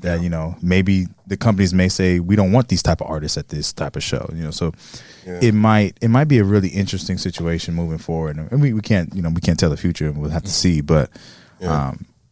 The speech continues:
Speaker 1: we, this coming summer, you know, we'll see how they approach it. Specifically, I'm curious to see how Day N Vegas is gonna, is gonna approach this.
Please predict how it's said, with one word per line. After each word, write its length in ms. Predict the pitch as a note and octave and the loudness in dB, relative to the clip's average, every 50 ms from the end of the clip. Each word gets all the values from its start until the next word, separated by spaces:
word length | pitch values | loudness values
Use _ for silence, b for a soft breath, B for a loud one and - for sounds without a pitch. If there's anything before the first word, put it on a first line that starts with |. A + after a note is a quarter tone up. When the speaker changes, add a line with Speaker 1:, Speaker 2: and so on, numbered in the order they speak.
| _ _ - E2+ | _ _ -16 -10
Speaker 1:
we, 340 | E2+ F2+ F#2 G2 G2 F#2+ C#2+ A1+ | -6 0 2 4 4 4 4 2
this 260 | F2 F#2 G2+ G2 - | 2 0 0 2 2
coming 320 | - - G#2+ G#2 G2+ F#2+ | 4 4 6 6 6 6
summer, 400 | F#2 - G#2 G2 F#2 F2 D#2 D2+ D2+ | 4 4 4 6 6 6 4 4 2
you 100 | D#2 D2+ | 2 0
know, 140 | D2+ D2 | 0 0
we'll 120 | D2+ D#2 D#2 | 0 0 0
see 180 | - - F2 D#2+ | 0 0 0 0
how 400 | D#2 D#2+ D#2+ D#2 D2+ D2 D2 - - - - - _ - | 2 2 2 2 2 0 -4 -8 -10 -14 -16 -16 _ -4
they 240 | - E2 D#2+ D2+ - | -2 -2 -2 -2 -4
approach 500 | - E2+ E2+ D#2+ - - - D#2+ - D2 | -4 -6 -6 -6 -6 -4 -4 -4 -4 -4
it. 60 | D2 | -8
Specifically, 480 | - - - - F#3+ G3+ A3+ F#3+ B2+ | -6 -4 0 2 2 4 4 6 6
I'm 100 | G2+ F#2+ | 4 4
curious 260 | F#2+ - - G#2 F#2+ F2 | 2 2 2 2 2 2
to 40 | E2+ | 0
see 120 | - - | 0 2
how 100 | F2+ E2 | 2 2
Day 240 | D#2 D#2 F2 F2+ F2 | 2 2 2 2 4
N 80 | E2+ E2+ | 2 2
Vegas 320 | D#2+ D#2+ D#2+ E2+ E2+ D#2+ | 0 0 0 0 -2 -2
is 140 | - F2+ F2 | -4 -4 -2
gonna, 240 | F2 E2+ E2 E2 D#2+ - - - F#2+ | -2 -2 -2 -4 -4 -8 -10 -6 -6
is 160 | F#2 E2 - | -4 -2 -2
gonna 220 | F#2 F2+ E2+ E2 | -2 0 0 -2
approach 380 | E2 - - F2+ F2+ - - - | -2 -2 -2 -2 -2 -2 -2 -2
this. 280 | G2+ G2 G#2 - - | 0 0 0 -2 -6